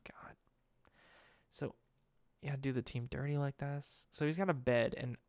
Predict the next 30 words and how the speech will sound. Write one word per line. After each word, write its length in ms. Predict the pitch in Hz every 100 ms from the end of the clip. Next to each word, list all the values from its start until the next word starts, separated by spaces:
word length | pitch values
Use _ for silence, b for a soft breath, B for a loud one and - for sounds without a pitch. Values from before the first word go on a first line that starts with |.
| - - - 143
next 480 | 135 131 156 -
to, 80 | -
like, 160 | 135 131
literally 380 | 131 131 143 135
you 100 | 123
can't 280 | - 127 127
even 180 | 123
get 160 | 127 117
out 160 | 117 123
of 60 |
the 80 | 120
bed. 260 | 117 110 113
You 80 | 113
have 140 | -
two 220 | - 143
desks 520 | 139 - - - - -
with 120 | - 110
a 100 | 110
laptop 580 | 113 135 - 175 180 - - B B B -
and 100 | 127
another 240 | 127 139
desk 300 | 131 120 -
that's 120 | 160
just 220 | - -
covered 400 | - - 127 147
in 100 | 143
stuff 680 | 123 - - 113 143 - - - -
with 180 | 120 -
speakers, 800 | - - 135 147 180 185 185 - b b -
a 200 | 127